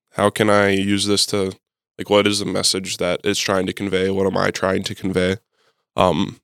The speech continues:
eh, so, eh, like, I feel like if it's,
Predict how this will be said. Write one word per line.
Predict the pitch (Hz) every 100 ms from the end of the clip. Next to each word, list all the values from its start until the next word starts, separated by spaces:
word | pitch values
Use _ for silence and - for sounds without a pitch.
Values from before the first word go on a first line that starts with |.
| _ _ _ -
eh, | - _ _ _ _
so, | - 131
eh, | - - _ 120
like, | 127
I |
feel | - 165
like | 143 120
if | -
it's, | 101 - -